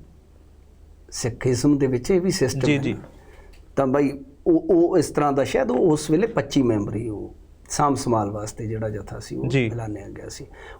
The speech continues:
Speaker 1: ਉਸ ਤੋਂ ਬਾਅਦ ਫਿਰ, ਅਹ, ਮਤਲਬ ਕਿ ਹੌਲੀ ਹੌਲੀ ਇਹ ਚੀਜ਼ਾਂ ਜਿਹੜੀਆਂ ਉਹ ਬਦਲਦੀਆਂ ਗਈਆਂ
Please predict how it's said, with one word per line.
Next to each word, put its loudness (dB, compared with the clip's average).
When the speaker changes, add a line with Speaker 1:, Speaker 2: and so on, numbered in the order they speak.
Speaker 1:
ਉਸ 2
ਤੋਂ 4
ਬਾਅਦ 2
ਫਿਰ, 0
ਅਹ, -2
ਮਤਲਬ 4
ਕਿ 4
ਹੌਲੀ 4
ਹੌਲੀ 0
ਇਹ 6
ਚੀਜ਼ਾਂ 2
ਜਿਹੜੀਆਂ 2
ਉਹ -4
ਬਦਲਦੀਆਂ -2
ਗਈਆਂ -2